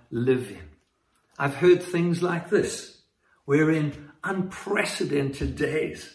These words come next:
<laughs> and I guess we are. I've heard others say, "Nothing like this has been experienced by this generation before." I would say, "Absolutely." Others have said to me,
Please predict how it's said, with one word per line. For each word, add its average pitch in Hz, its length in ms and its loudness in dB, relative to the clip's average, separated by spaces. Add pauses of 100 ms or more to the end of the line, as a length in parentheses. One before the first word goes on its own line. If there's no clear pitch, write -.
<laughs> - 60 -20
and - 180 -4
I 180 180 -4
guess 175 420 -4
we 156 180 0
are. - 420 -6 (1040)
I've 147 140 -4
heard 180 200 6
others 180 360 4
say, 156 420 -2
"Nothing 165 540 4
like 190 380 0
this 143 220 0
has 143 260 4 (240)
been 165 160 10
experienced 202 920 6
by 156 160 -6
this 202 320 2
generation 170 800 0
before." - 640 0 (280)
I 139 100 -4
would 147 140 -2
say, 127 380 -2 (240)
"Absolutely." 127 880 -2 (1900)
Others 151 300 2
have 135 140 0
said 135 300 -4
to - 120 -10
me, 135 280 -8